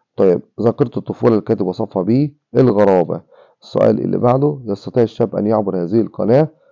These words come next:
دون أن يصل الماء إلى إبطه؟ ده بيدل على، تعبير يدل على ضحالة المياه. يستنتج من ذكرى الصبي للسياج قوة ذاكرته. عالم الصبي أو القناة بالنسبة للصبي عالم خيالي.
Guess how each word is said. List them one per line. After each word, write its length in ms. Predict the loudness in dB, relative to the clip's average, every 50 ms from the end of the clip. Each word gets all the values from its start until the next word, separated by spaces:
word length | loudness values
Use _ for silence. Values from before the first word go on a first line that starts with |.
| _ _ _ _ _ _ _
دون 240 | -4 0 2 4 4
أن 140 | 4 4 4
يصل 260 | 2 0 0 0 -4
الماء 420 | -4 -2 0 0 0 0 0 -2 -2
إلى 220 | -2 0 0 -2
إبطه؟ 380 | -4 -4 -2 -2 -2 0 0 0
ده 160 | 2 2 2
بيدل 360 | 4 2 2 2 2 2 4
على، 460 | 2 2 2 2 2 0 0 -2 -6 -12 _ _ _ _ _
تعبير 240 | -6 -2 0 2 2
يدل 220 | 2 2 2 2
على 160 | 2 2 0 -2
ضحالة 380 | -4 -8 -6 -4 -2 -2 -2 -4 -8
المياه. 380 | -10 -8 -4 -4 -2 -2 -4 -6 -10 _ _ _ _ _ -10
يستنتج 480 | -10 -6 -2 0 0 0 0 -2 -4
من 160 | -4 -4 -4
ذكرى 420 | -2 -4 -4 -4 0 0 0 0 0 -2 -8 -14
الصبي 320 | -16 -8 -4 -2 0 0
للسياج 580 | -2 -4 -6 -10 -6 -2 0 2 2 2 0 -4 _ _ _ _
قوة 380 | -4 0 2 2 4 2 0 -2 _ _ -18 -8
ذاكرته. 600 | -4 -2 -2 -2 -2 -2 -2 -2 -4 -6 -10 -14 -16 _ _ _ _ _ _ _ _ _ -2
عالم 360 | 0 4 4 4 4 4 0
الصبي 440 | -2 -4 -8 -8 -2 0 2 2 2
أو 220 | 2 0 0 -2 -2
القناة 280 | -6 -6 -4 -2 0
بالنسبة 380 | 0 0 0 -2 -2 -2 -4 -4
للصبي 420 | -6 -6 -4 -4 -2 -2 -2 -2
عالم 360 | -2 -2 0 0 0 -2 -4
خيالي. 520 | -6 -6 -2 0 2 2 2 2 0 -4